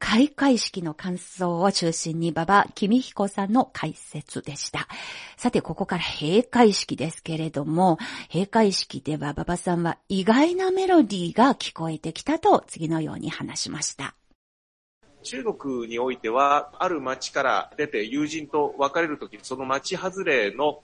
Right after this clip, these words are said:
Speaker 2: ところでですね、に生えているこの柳の枝を折って差し出すという習慣があるんですね。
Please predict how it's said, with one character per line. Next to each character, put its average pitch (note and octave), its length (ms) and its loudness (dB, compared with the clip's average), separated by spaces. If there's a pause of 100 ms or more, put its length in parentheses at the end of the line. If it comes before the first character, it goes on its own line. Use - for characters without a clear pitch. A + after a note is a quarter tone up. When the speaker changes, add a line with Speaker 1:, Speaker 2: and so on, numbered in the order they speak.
Speaker 2:
と C#3 80 -8
こ C3 120 -6
ろ C3+ 120 -2
で A2 140 -4
で E2 100 -16
す - 120 -14
ね、 E3+ 160 -6 (180)
に C3+ 60 -10
生 C#3 180 -2
え B2+ 60 -2
て - 100 -10
い G#2+ 60 -4
る G#2 80 -8
こ G#2 160 -8
の G2 160 -8
柳 F#3 360 -4
の G3+ 260 -4 (120)
枝 D#3+ 260 2
を D3 200 -2
折 E3 100 -8
っ - 20 -20
て - 300 -8 (220)
差 A#2 160 -16
し - 120 -16
出 C3+ 140 -2
す - 140 -16
と F2+ 100 -8
い F2+ 140 -12
う E2+ 60 -16
習 A2+ 180 -12
慣 G#2 260 -8
が F#2+ 220 -6 (260)
あ A#2 100 -4
る G2 120 -8
ん E2+ 40 -20
で - 100 -20
す - 120 -14
ね。 F#3+ 160 -6